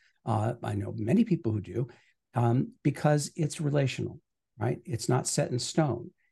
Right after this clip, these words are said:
It is a set of fears, set of fears, real fears of either abandonment, neglect,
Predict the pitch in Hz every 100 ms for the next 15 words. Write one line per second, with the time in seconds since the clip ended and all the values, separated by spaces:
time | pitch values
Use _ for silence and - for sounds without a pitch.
0 | _ - 113 113 120 - - 156 190 147
1 | 131 - - 175 143 - - - - _
2 | - - 135 156 180 - - 175 80 -
3 | 104 131 196 196 226 175 - - _ 90
4 | 104 101 113 - 92 - 147 196 208 196
5 | 214 - _ _ _ 90 107 139 190 196